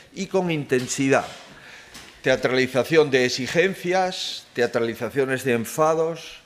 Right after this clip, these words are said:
de tensiones, de falsas rupturas y de acuerdos finales.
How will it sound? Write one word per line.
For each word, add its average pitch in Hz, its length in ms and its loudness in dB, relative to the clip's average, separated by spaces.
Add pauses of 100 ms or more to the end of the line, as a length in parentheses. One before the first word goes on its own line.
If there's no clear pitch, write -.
(380)
de 123 220 0
tensiones, 156 1040 0 (340)
de 120 160 0
falsas 147 440 0
rupturas 180 920 2 (440)
y 131 140 2
de 143 360 2 (320)
acuerdos 120 680 -2
finales. 78 680 -14